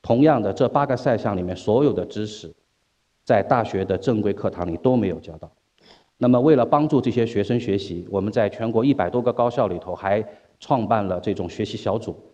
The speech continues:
这个学习小组呢，在指导老师的帮助下，大部分是靠学生自己来运营的。今年发生了一件特别让人高兴的事情。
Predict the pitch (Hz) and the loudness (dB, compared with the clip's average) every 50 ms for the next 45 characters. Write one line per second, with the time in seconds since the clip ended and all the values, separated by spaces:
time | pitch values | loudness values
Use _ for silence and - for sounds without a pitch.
0 | _ _ _ _ _ - 170 151 156 151 - 135 139 - 156 135 139 135 151 147 | _ _ _ _ _ 2 4 4 4 4 4 0 0 0 2 4 4 4 4 2
1 | - 95 92 101 - - 135 117 - - 147 156 131 120 87 87 - - 143 135 | 0 -2 0 0 0 2 0 0 2 0 2 2 2 2 2 0 0 2 0 2
2 | - 139 131 135 - 127 110 - 123 104 90 - - - _ _ - 160 131 113 | 2 2 0 0 0 -2 -2 -2 -4 -4 -4 -8 -14 -20 _ _ -2 0 0 -2
3 | - 110 98 - 117 98 82 - - - _ - - 107 - - 117 98 - - | -2 -4 -2 0 -2 -2 -2 -6 -12 -18 _ -6 -6 -6 -2 -2 -2 -2 0 -4
4 | 104 - 120 120 120 120 151 131 107 90 80 82 82 98 98 90 80 80 76 76 | -2 -2 -2 -2 -2 -2 -4 -2 -2 -2 -4 -4 -4 -4 -4 -4 -4 -6 -8 -10
5 | 80 78 _ _ _ _ _ _ _ _ _ _ _ _ _ _ _ _ _ _ | -12 -18 _ _ _ _ _ _ _ _ _ _ _ _ _ _ _ _ _ _
6 | _ _ _ _ _ _ _ - 147 135 131 113 107 110 110 - 131 120 117 - | _ _ _ _ _ _ _ 4 6 6 6 6 4 2 2 0 0 0 2 2
7 | 127 120 120 120 117 117 110 - - - 160 135 113 - 101 98 104 104 101 98 | 2 4 4 2 2 2 0 0 2 4 4 4 4 2 2 2 2 2 2 0
8 | 104 - 120 120 120 143 131 113 98 - - - - - 80 | 0 0 0 0 0 0 -2 -2 -2 -2 -6 -12 -14 -16 -18